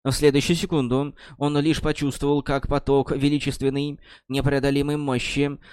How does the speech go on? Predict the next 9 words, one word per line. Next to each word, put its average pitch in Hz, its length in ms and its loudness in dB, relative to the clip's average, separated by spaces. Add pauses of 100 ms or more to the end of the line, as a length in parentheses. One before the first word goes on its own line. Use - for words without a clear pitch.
(180)
сосредоточился 147 960 0
в 127 60 -4
его 135 320 2
теле, 139 460 2 (280)
после 127 240 2
чего 139 260 2
он, 143 280 0
словно 139 480 0
пушинка, 135 840 0